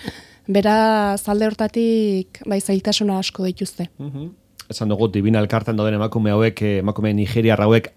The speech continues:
Speaker 2: ama ere badirela, euren seme alabek eskoletan, eh, bullyinga jasaten dute?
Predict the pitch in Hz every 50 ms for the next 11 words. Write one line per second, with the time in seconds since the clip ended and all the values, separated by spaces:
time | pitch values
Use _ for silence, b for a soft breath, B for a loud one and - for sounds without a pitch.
0 | - 117 113 110 110 107 104 101 110 110 104 104 101 98 98 95 90 - - -
1 | 101 110 113 107 107 104 107 110 123 131 135 135 139 B B B B B B B
2 | B - 123 127 120 131 131 123 120 - 113 110 110 113 113 110 110 110 113 110
3 | 123 190 208 - - - 120 110 104 143 180 214 214 - 101 98 98 107 117 120
4 | 127 123 120 123 147 208 240 - _ - - - 107 113 - 123 117 113 104 -
5 | 139 170